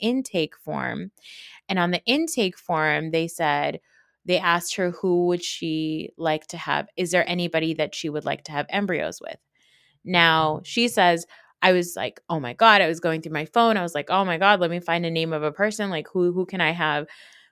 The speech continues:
who can I have these babies with?" Because, uh,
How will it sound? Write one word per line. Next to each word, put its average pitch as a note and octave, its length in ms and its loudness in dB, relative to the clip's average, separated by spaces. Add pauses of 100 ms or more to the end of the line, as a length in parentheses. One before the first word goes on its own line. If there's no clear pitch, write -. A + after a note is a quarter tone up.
who A3+ 140 6
can A3 140 0
I F3 160 2
have E3+ 240 0
these D#3 180 -4
babies G#3+ 380 2
with?" G3+ 160 0
Because, E3+ 360 -4
uh, C#3+ 320 -2